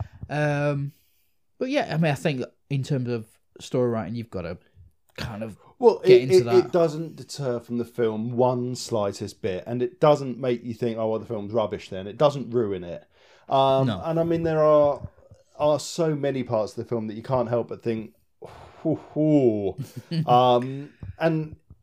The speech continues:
Speaker 2: I'm not over, like you, I'm not overly a fan of horror, and I'm, in fact, I'm very much against these films that tend to call themselves horror, but use it as an excuse just to absolutely
Speaker 1: Over the top.
Speaker 2: gore
Speaker 1: Gore,
Speaker 2: everything.
Speaker 1: yeah.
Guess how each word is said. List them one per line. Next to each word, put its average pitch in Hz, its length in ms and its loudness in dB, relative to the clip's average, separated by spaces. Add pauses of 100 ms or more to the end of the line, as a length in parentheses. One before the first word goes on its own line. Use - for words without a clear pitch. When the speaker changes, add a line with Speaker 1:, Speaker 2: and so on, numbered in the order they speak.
(220)
Speaker 2:
I'm 185 280 4
not 185 180 4
over, 156 300 2
like 156 260 4
you, 160 140 4
I'm 147 120 2
not 165 160 0
overly 151 380 4
a 131 40 -4
fan 151 260 -2
of 120 80 2
horror, 104 300 0
and 113 100 -2
I'm, 131 200 -2
in 147 180 -6
fact, 160 320 -2
I'm 131 200 -8
very 151 320 0
much 135 340 -2
against 123 440 -4
these 117 240 -2
films 123 320 0
that 110 140 -16
tend 123 180 -6
to - 60 -18
call 147 240 -2
themselves 120 400 -4
horror, 104 420 0 (280)
but 131 120 2
use 139 240 -6
it 139 80 -4
as 127 100 -8
an 120 80 -4
excuse 123 540 -6
just 127 300 -6
to - 140 -12
absolutely 127 600 -2
Speaker 1:
Over - 20 -6
the 120 200 2 (380)
top. 110 40 -16 (200)
Speaker 2:
gore 135 420 6
Speaker 1:
Gore, 113 100 -2
Speaker 2:
everything. 104 580 -2 (120)
Speaker 1:
yeah. - 60 -20